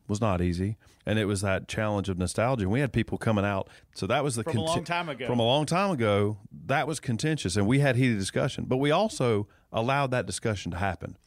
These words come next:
Speaker 1: The school board members did not cut it off. We let people come and share their concerns and their thought. And that's how we solve problems in North Georgia and in rural America, where everybody gets their voice and everybody gets to be heard. But there was also a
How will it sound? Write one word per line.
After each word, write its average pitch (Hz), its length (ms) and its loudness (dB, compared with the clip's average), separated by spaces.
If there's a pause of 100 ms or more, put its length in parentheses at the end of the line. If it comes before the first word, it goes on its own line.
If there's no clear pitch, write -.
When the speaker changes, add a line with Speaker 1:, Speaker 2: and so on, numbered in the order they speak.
(300)
Speaker 1:
The 107 80 2
school 147 260 2
board 127 220 2
members 110 260 2
did 101 120 0
not 113 220 0
cut 110 180 2
it 123 80 -2
off. 104 440 -2 (140)
We 107 100 2
let 113 180 2
people 110 280 -2
come 120 260 2
and 101 80 0
share 110 240 0
their 110 140 -2
concerns 104 560 0
and 98 100 0
their 104 80 0
thought. 101 240 -2
And 110 140 -2 (240)
that's 127 240 0
how 143 160 0
we 117 160 0
solve 113 360 0
problems 101 600 2
in 98 280 2 (280)
North 98 180 0
Georgia 120 400 0
and 104 140 2
in 101 120 2
rural 110 240 4
America, 123 360 0
where 104 220 0 (240)
everybody 143 500 2
gets 120 220 -2
their 101 140 2
voice 98 300 2
and 95 100 2
everybody 95 300 2
gets 92 200 -2
to - 100 -6
be 90 120 0
heard. 107 460 2 (100)
But 117 140 0
there 117 160 2
was 104 140 2
also 123 720 2
a 98 220 2